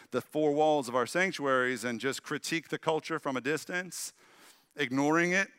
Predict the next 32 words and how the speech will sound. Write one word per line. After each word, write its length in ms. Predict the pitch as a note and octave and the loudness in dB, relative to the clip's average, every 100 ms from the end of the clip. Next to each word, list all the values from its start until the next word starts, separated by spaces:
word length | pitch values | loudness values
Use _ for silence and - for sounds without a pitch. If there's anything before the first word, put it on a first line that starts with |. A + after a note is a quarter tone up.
| - | -12
not 280 | A#2+ C3 B2+ | -6 -2 -2
being 160 | C3+ | -2
a 40 | B2+ | 0
part 240 | C3+ C3+ | 2 4
of 60 | C#3 | 4
it. 120 | D3 | 2
And 80 | C3+ | 4
none 140 | D#3+ | 4
of 80 | D#3+ | 4
those 220 | C#3+ B2 | 2 0
really 260 | C3+ C#3 B2 | -2 -2 -2
seem 340 | - C#3 C3 | -4 -2 -2
like 180 | B2 A#2 | -2 -2
very 380 | B2 B2+ B2 G#2+ - - - | 0 0 0 -4 -12 -20 -2
good 180 | B2 A#2 | 2 4
ideas. 500 | A2 G#2+ A#2 F2 E2+ | 4 2 -2 -2 0
They're 160 | A#2 | 2
all 180 | C#3 D3 | 4 4
better 260 | C3 C3+ B2+ | 4 4 4
ideas 360 | A#2+ A#2+ A2+ | 2 0 -2
than 140 | G2+ G#2 | -4 -4
Stryper, 500 | B3 C4 F3+ D#3+ E3 - C#3+ - | 2 2 2 -2 -4 -16 -18 -6
but 540 | A#2 C#3+ D3 C#3+ C3+ | 2 4 6 4 2
none 200 | C#3+ E3 | 2 4
of 80 | D#3 | 4
them 140 | D3+ | 4
are 460 | C#3 C#3 C3+ B2+ B2+ | 4 6 6 2 -2
good 220 | A#2 C#3+ | 2 4
ideas 800 | C#3 B2+ B2+ B2+ A#2 G#2+ - - - _ _ _ _ _ _ | 6 4 2 2 2 0 -4 -14 -20 _ _ _ _ _ _
for 200 | B2+ B2 | -2 2
us 440 | A2+ G#2+ - - - _ _ _ - | 2 0 -6 -16 -20 _ _ _ -12
today. 300 | G#2+ G#2 | -6 -6